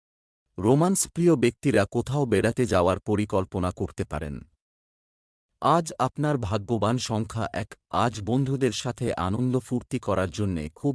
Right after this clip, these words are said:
ভালো সময়। নিজের সমস্ত দুশ্চিন্তা ভুলে গিয়ে আনন্দ করুন। আজ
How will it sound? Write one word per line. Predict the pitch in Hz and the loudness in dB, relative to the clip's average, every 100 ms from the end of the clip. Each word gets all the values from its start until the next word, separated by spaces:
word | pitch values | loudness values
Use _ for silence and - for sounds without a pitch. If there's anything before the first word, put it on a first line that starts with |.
| 123 | -4
ভালো | 78 82 80 | -6 -4 -4
সময়। | - 76 73 - - _ _ _ _ _ _ _ _ _ _ - | -6 -8 -8 -12 -18 _ _ _ _ _ _ _ _ _ _ -2
নিজের | 107 135 131 165 - | 2 4 6 4 4
সমস্ত | 147 151 170 - 165 | 2 2 0 2 2
দুশ্চিন্তা | 127 131 - 160 147 156 | 2 -2 0 0 2 0
ভুলে | 113 113 120 117 | 0 2 4 4
গিয়ে | 104 113 76 | 2 2 2
আনন্দ | 92 98 101 98 | 0 0 0 -2
করুন। | - 95 76 67 69 _ _ _ _ _ _ _ _ _ _ | -2 -4 -4 -8 -12 _ _ _ _ _ _ _ _ _ _
আজ | - 139 170 | 2 2 2